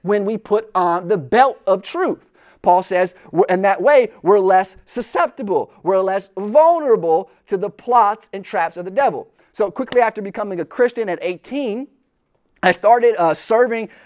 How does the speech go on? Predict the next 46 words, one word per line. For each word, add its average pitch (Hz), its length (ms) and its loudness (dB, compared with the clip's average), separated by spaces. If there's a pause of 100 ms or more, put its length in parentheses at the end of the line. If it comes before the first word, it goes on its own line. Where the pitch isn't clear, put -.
(120)
as 180 200 2
a 151 80 -2
youth, 220 400 -2 (100)
uh, 185 200 4
leader 233 260 -6
for 160 160 -4
middle 214 240 2
schoolers. 160 540 -4 (320)
Uh, 151 60 4
I 156 240 4
was 190 120 0
just 170 160 -8
so 220 160 2
passionate. 185 540 0
Uh, 135 260 2 (320)
uh, 147 140 4
the 156 100 -4
youth 226 180 -8
pastor 190 360 0
would 165 160 -6
give 180 160 -4
me 185 120 -6
opportunities 185 500 -6
to 147 100 -10
teach, - 560 -14
and 160 260 -4
while 180 260 4
I 185 200 2 (100)
truly 262 640 -4 (260)
loved 202 400 2
Jesus, 170 460 -8
like, - 120 -8
I 254 180 -2
love 254 640 4 (320)
Jesus, 233 400 -2
and 214 120 -2
I 247 80 2
wanted 240 260 0
to 196 60 -4
tell 233 260 -2
students 262 460 -6
about 240 280 2
him, 240 220 -6 (260)
at 277 300 2
that 262 260 2
time, 285 580 -12